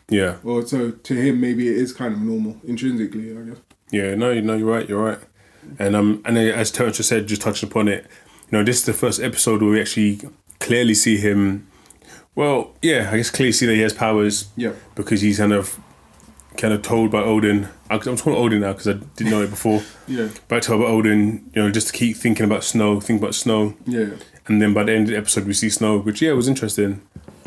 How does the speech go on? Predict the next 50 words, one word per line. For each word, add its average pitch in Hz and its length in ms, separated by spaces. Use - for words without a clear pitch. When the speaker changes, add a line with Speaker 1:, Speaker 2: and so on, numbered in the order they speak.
Speaker 1:
But 101 220
once 147 320
again, 139 240
my 117 120
point 120 380
is, 143 480
we 131 220
began, 120 500
'cause - 120
I 117 60
didn't, 117 200
I 117 40
don't, 147 160
maybe 151 140
I 147 40
didn't 131 140
explain 120 280
properly, 107 360
because 147 280
also, 117 640
we 131 120
also 143 160
have, 123 100
a, 110 60
the, 131 100
the, 123 300
there 123 120
are 123 40
other 147 140
scenes 147 340
in 113 80
this 113 140
episode 120 400
where 104 340
we're 107 120
focusing 139 480
a - 20
little 113 220
bit 107 160
on 107 420
a 117 60
woman 117 300
who 110 140
dies 110 360
as 104 80
well 110 160
in 110 60
the 107 80
beginning. 131 580
Speaker 2:
Yeah. 104 280